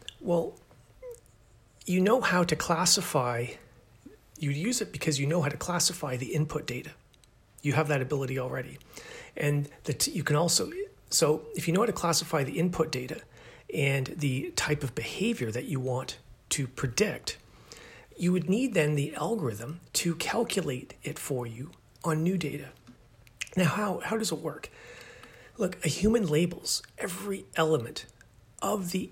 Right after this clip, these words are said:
input data and defines the output variable.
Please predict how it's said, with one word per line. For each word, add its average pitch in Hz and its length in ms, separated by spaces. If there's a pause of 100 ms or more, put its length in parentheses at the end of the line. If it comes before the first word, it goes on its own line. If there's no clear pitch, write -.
input 170 640 (160)
data 139 360 (580)
and 175 460 (140)
defines 156 680 (1300)
the - 220
output - 380
variable. 143 580